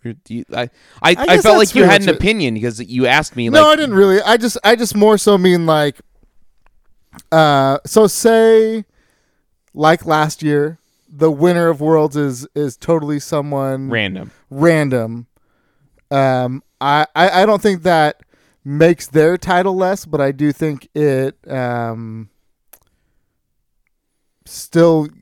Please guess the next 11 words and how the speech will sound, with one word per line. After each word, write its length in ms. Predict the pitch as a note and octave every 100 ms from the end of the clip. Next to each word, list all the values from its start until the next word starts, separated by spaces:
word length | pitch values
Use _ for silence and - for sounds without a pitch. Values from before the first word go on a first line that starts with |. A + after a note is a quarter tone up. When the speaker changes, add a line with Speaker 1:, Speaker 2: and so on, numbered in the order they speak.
| _ _ _ -
Speaker 2:
puts 260 | F3 E3+ -
that 160 | D3+ -
argument 360 | D3+ D3+ C#3
in 80 | C#3
there 140 | C3+
that 160 | B2+ C3+
he's 260 | C3+ B2+ B2 -
had 260 | C3 C#3 B2+
the 60 |
best 320 | B2 B2 -
year. 280 | A#2 A2 A2